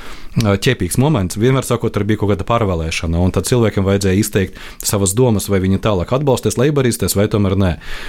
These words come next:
Un burtībā, ā, d-, divas nedēļas pirms vēlēšanu vai nedēļu pirms vēlēšanas, vienmēr sakot, ļoti ā-, nu, īsā laikā tā informācija par to,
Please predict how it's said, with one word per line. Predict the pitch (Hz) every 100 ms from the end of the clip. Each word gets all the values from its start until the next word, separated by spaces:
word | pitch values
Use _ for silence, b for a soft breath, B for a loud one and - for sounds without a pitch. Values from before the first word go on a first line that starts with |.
| B 110
Un | 110 104
burtībā, | 120 156 123 107 104
ā, | 95 98 95 95
d-, | 98 104 110 110 135
divas | 135 107
nedēļas | 123 110 98
pirms | 104 127
vēlēšanu | 151 139 104 98 90
vai | 90
nedēļu | 92 135 131 98 101
pirms | 98
vēlēšanas, | 113 101 85 90 -
vienmēr | 104 92
sakot, | 98 95 90 98
ļoti | 98 98
ā-, | 101 101 127
nu, | 120 -
īsā | 127 - 98
laikā | 101 101 90 82 B B B 107
tā | 110 135
informācija | 139 120 110 107 92
par | 95
to, | 123